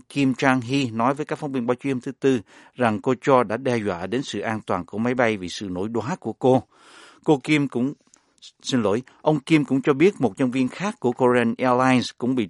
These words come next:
truy tố hành động xóa bỏ những bằng chứng và can thiệp vào cuộc điều tra của nhà cầm quyền. Một giới chức Bộ Giao thông cũng bị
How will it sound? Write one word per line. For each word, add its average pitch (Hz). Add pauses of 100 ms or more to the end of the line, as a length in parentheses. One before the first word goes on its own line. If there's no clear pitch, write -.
truy 135
tố 127
hành 135
động 92 (220)
xóa 156 (640)
bỏ 98
những 131
bằng 98
chứng 131
và 104
can 110
thiệp 104
vào 92
cuộc 87
điều 92
tra 107
của 104
nhà 107
cầm 95
quyền. 101 (760)
Một 131
giới 143
chức 233
Bộ 131 (580)
Giao 165
thông 160
cũng 143
bị 120